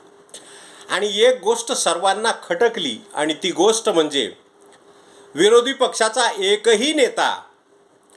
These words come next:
त्या ठिकाणी हजर नव्हता. बरं, खरं म्हणजे त्यांना निमंत्रणही केलं होतं आणि जणू काही ते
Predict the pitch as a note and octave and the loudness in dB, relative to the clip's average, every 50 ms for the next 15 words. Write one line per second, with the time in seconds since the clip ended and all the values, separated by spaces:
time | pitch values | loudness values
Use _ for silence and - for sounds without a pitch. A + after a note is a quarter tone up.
0 | _ _ _ _ - F3 F3+ E3+ E3 D#3+ F3+ E3+ E3+ D#3+ D#3+ C#3+ C#3 C#3 C3 A#2+ | _ _ _ _ -2 -2 -2 -2 -4 -6 -4 -4 -4 -4 -6 -6 -6 -6 -6 -6
1 | A2 F#2+ F2 - - - - _ _ - _ - _ - - - - - - - | -8 -8 -10 -14 -18 -20 -20 _ _ -20 _ -20 _ -20 -20 -20 -20 -20 -20 -20
2 | - - - F#3 G#3+ - - G3+ A3+ B3 A#3+ A3+ A3 A#3+ B3 B3 B3+ B3 B3 C4 | -20 -2 0 0 0 2 2 2 2 4 2 2 2 2 2 2 2 2 2 0
3 | B3+ A3+ G3 F#3+ G#3+ A3+ A3+ A3+ A3+ A3+ A3+ A#3 A3+ A3 A#3+ A3 A3 G#3 D#3 C3+ | 0 0 0 2 2 2 2 2 2 2 2 2 2 0 0 -2 -2 -2 -2 -2
4 | A#2 A2 G#2+ - G2 F2+ - _ _ _ _ _ _ - - - - - - - | -4 -6 -10 -12 -16 -16 -18 _ _ _ _ _ _ -20 -20 -20 -20 -20 -20 -6
5 | - D3+ G3 G#3 F3+ G#3+ A3+ B3 A#3+ - B3 G#3+ A#3+ B3+ B3 B3+ B3 C4 C4+ B3+ | -4 -2 -2 2 2 2 2 2 2 0 0 0 -2 -4 -2 0 2 2 2 2
6 | - | 0